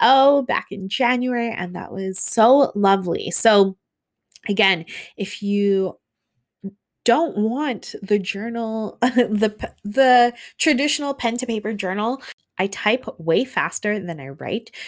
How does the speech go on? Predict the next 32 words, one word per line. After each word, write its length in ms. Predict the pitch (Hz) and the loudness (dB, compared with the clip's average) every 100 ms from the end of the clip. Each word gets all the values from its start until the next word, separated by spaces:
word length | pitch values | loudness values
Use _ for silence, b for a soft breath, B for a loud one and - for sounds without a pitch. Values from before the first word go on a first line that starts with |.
| B | B
So 120 | - | 0
I 40 | 175 | 2
appreciate 800 | 175 - - 202 - 208 190 - | 0 -4 -2 -2 2 2 0 0
this 160 | 196 - | -4 -2
online 380 | 160 143 143 165 | -6 -4 -6 -8
platform. 920 | - 147 - - 196 196 226 247 240 _ _ _ _ _ - - | -4 -2 -2 -6 -2 0 0 -2 -8 _ _ _ _ _ -8 0
I 80 | 196 | 2
also 280 | 220 277 | 4 4
really 300 | 262 240 233 | 6 6 6
like 260 | 202 180 175 | 4 2 2
that, 260 | 175 160 - B B B | 0 0 -4 B B B
uh, 320 | - 185 170 170 | -4 0 0 -2
with 160 | 185 | -4
the 80 | 214 | -6
prompts, 540 | 208 - 196 196 - - | -8 -4 -2 0 -2 0
they, 260 | 190 - _ _ _ - | -2 -4 _ _ _ -14
uh, 300 | 196 185 180 - | -10 -8 -10 -6
Bright 220 | 196 202 | -2 -2
Pages 340 | - 214 196 180 | -2 -4 -2 -2
will 180 | 165 - - | -4 -8 -4
email 320 | 339 302 190 | -2 0 0
you 380 | 165 - 202 226 | 0 -2 -4 -4
your 220 | 214 180 | -4 -4
prompt 340 | - 165 202 - | -4 -6 -6 -4
and 140 | 196 | 0
you 100 | 208 | 0
can 180 | 208 294 | -2 -4
respond 540 | 339 - - 190 190 202 | -4 -4 -2 -2 -2 -4
directly 680 | 165 165 151 - 208 214 208 | -4 -4 -4 -4 -4 -2 -4
from 220 | 185 165 | -6 -6
the 160 | 170 - | -8 -6
email 400 | 165 175 226 320 | -4 0 0 -2